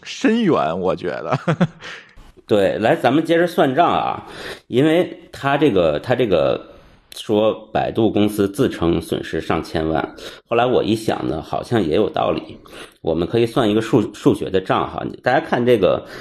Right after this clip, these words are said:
Speaker 2: 这个原文其实提到说，他建了个Q Q群，对吧？然后呢，给这个进群人员收一到十块钱不等，最后他收了三十万。我记得还有一个数据，就是他大概有五万个用户。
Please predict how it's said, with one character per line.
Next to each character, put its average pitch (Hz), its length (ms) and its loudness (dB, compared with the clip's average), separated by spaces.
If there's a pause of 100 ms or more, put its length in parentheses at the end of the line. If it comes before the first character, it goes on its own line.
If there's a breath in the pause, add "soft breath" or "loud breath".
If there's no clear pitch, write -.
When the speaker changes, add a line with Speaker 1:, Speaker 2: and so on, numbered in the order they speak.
(220 loud breath)
Speaker 2:
这 - 80 -6
个 107 100 4
原 95 240 4
文 120 180 4
其 131 120 0
实 135 80 4
提 127 200 -10
到 110 200 2
说， 110 360 0 (400 loud breath)
他 123 140 0
建 135 180 2
了 98 80 2
个 90 120 0
Q 131 160 2
Q 139 100 6
群， 98 480 0
对 101 80 2
吧？ 80 400 -2 (640 loud breath)
然 90 160 -2
后 139 160 0
呢， 92 560 0
给 82 220 2
这 110 100 0
个 123 80 4
进 123 240 4
群 101 380 0
人 110 180 4
员 104 220 2
收 113 400 2
一 120 160 -6
到 110 160 2
十 - 200 -8
块 107 140 2
钱 95 180 -2
不 107 120 0
等， - 120 2 (380)
最 120 160 0
后 107 220 2
他 101 120 0
收 110 220 2
了 95 100 2
三 107 220 -2
十 104 80 -4
万。 98 180 0 (1120 loud breath)
我 90 160 0
记 151 140 0
得 117 140 2
还 101 140 0
有 123 100 4
一 92 100 0
个 107 80 2
数 104 180 2
据， 101 220 2
就 95 140 4
是 90 100 -4
他 110 160 -4
大 110 140 0
概 92 120 2
有 98 80 4
五 90 220 -4
万 98 180 0
个 78 120 -2
用 90 180 2
户。 - 320 -2